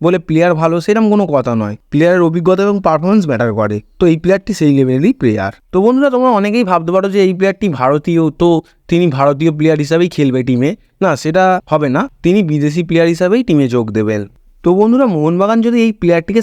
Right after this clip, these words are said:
সাইনিং করতে পারে, তাহলে মোহনবাগানের টিমের ডিফেন্সটা আরও শক্তিশালী হয়ে উঠবে এবং ভারতীয় ডিফেন্ডার আনোয়ার আলীর সাথে এই প্লেয়ারটি যদি ডিফেন্সে থাকে, তাহলে মোহনবাগানের ডিফেন্স দুর্দান্ত লেভেলের পারফরম্যান্স করবে।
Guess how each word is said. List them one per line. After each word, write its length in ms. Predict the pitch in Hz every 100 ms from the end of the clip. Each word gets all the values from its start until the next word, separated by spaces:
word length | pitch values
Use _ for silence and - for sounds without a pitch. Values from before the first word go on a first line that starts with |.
| -
সাইনিং 320 | 143 143 175 196
করতে 280 | 190 190 165
পারে, 180 | 123 127
তাহলে 240 | 147 180 214 214 _ _ -
মোহনবাগানের 580 | 139 165 190 202 214 233 -
টিমের 260 | 180 202 156
ডিফেন্সটা 420 | 147 202 196 156
আরও 140 | 139 190
শক্তিশালী 520 | 151 - 160 185 202
হয়ে 180 | 208 208
উঠবে 200 | 202 214 202 _ -
এবং 200 | 180 220 185 131
ভারতীয় 320 | 143 160 214
ডিফেন্ডার 400 | 196 233 226 147 - -
আনোয়ার 480 | 123 156 185 214 220
আলীর 260 | 226 240 -
সাথে 180 | 214 170
এই 120 | 147
প্লেয়ারটি 340 | 160 180 214
যদি 220 | 190 202 196
ডিফেন্সে 400 | 151 165 180 -
থাকে, 340 | 156 160 170 104 _ -
তাহলে 240 | 247 269
মোহনবাগানের 640 | 175 160 165 180 196 180
ডিফেন্স 320 | 151 170 139 113
দুর্দান্ত 380 | 131 135 135 131
লেভেলের 340 | 131 127 147 233
পারফরম্যান্স 460 | 139 113 110 113 -
করবে। 340 | 107 107